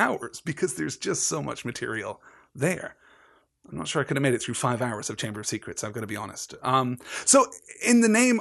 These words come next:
of, of maintaining this pace and including as much material as possible, we do lose a lot of exposition. We lose all of the initial exposition connecting the journal to the opening of the Chamber of Secrets fifty years ago. All of that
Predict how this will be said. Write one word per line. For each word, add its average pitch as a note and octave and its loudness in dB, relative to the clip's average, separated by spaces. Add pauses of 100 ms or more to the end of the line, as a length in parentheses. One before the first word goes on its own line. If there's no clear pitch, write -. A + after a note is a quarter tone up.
of, E3+ 8
of B2+ 4
maintaining D3+ 4
this C3 0
pace - 0
and B2+ -2
including C3+ 0
as B2+ -2
much C#3 -2
material B2+ 0
as A2+ -4
possible, D3 0
we D#3+ -2
do D#3 0
lose D3+ 0 (720)
a D#3+ 6
lot D#3 6
of F#3 -2
exposition. D3 0
We C#3 4
lose D#3+ 4
all G3+ 10
of G#3 0
the G3+ 0
initial D#3+ 2
exposition C3+ 0
connecting D3 2
the C3 -2
journal C3+ 0
to D#3+ 0
the C#3 0
opening C3+ 2
of B2+ -2
the A#2 -6
Chamber A#2+ -4
of A#2 -4
Secrets - -4
fifty A#2 -6
years A#2 -4
ago. - -10
All F3 6
of D#3+ 4
that C#3+ 0